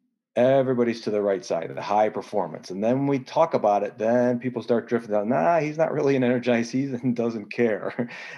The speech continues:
And, and even some drift into, "Don't get it." So it's managing those people. And are they a doesn't care because they truly don't care and they're looking for another job?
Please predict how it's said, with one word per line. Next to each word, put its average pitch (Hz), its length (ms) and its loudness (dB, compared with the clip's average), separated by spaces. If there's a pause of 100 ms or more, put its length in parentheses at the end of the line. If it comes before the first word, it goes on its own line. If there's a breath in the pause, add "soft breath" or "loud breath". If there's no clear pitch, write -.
And, 117 260 0
and 123 140 2
even 139 220 -2
some 127 340 -2
drift 101 320 -4
into, 98 460 -8 (160)
"Don't 82 200 -4
get 104 200 -4
it." - 100 -16 (480 soft breath)
So 113 320 -2
it's 120 280 -2
managing 123 600 0
those 104 220 -2
people. 147 560 -6
And 95 260 -10 (240 soft breath)
are 120 140 0
they 120 140 0
a 104 40 -2
doesn't 113 360 -2
care 113 360 -4
because 98 600 -8 (260 soft breath)
they 98 80 -4
truly 117 380 -2
don't 98 200 -4
care 101 240 -4
and 123 80 -2
they're 92 60 -8
looking 80 180 -8
for 82 120 -10
another 78 160 -8
job? 147 360 -4